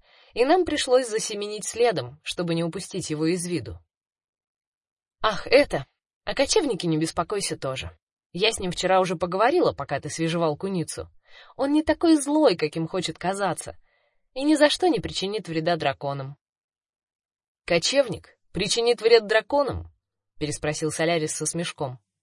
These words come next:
Я осеклась, поняв, что мы с ним думали о совершенно разных вещах.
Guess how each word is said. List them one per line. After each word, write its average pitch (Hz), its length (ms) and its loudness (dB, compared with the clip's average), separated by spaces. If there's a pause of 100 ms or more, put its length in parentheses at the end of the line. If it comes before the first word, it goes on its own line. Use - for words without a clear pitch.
(320)
Я 160 240 -2
осеклась, 233 440 0
поняв, 165 340 0
что - 160 -6
мы 156 100 -2
с - 80 -8
ним 160 160 -2
думали 202 340 0 (400)
о 185 60 -4
совершенно 302 640 4
разных 277 380 0
вещах. - 520 -4